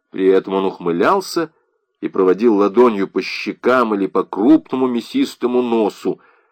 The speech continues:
Сегодня он был верен себе, также ухмылялся, также говорил: "Волноваться-то почему?"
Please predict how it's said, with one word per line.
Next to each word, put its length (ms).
Сегодня 540
он 140
был 160
верен 320
себе, 640
также 360
ухмылялся, 840
также 420
говорил: 480
"Волноваться-то 1080
почему?" 840